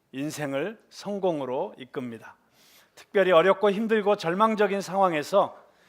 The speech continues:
우리를 새로운 희망으로 이끌어줄 수 있는 힘은 감사에서부터 시작이 됩니다. 사단은 우리가 올바른 신앙생활을 하지 못하도록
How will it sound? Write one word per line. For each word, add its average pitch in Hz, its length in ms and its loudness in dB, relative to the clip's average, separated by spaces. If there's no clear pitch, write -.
우리를 151 340 0
새로운 226 400 0
희망으로 220 500 2
이끌어줄 202 540 0
수 196 200 -8
있는 165 280 -6
힘은 170 580 -8
감사에서부터 160 1200 -4
시작이 139 420 -8
됩니다. 113 420 -16
사단은 208 400 2
우리가 196 300 4
올바른 214 420 4
신앙생활을 208 600 0
하지 190 160 0
못하도록 160 840 -4